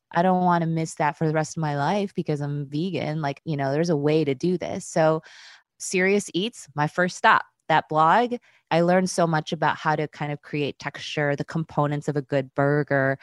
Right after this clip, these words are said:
You know, you gotta have fat in there. You have to have something with bite, can't be mushy. I sort of started there fundamentally and then kind of built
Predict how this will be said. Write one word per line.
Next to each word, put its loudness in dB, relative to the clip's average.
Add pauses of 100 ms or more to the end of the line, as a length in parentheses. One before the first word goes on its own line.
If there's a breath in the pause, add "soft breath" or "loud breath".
(260 loud breath)
You -4
know, 0
you -4
gotta 4
have -2
fat 2
in -4
there. -4
You -6
have -6
to -4
have 0 (340 loud breath)
something 4
with 2 (140)
bite, 2
can't -2
be 0
mushy. -2 (240)
I 6
sort 4
of 2
started 4
there 2
fundamentally 0
and 0
then -2
kind -4
of -2 (100)
built 2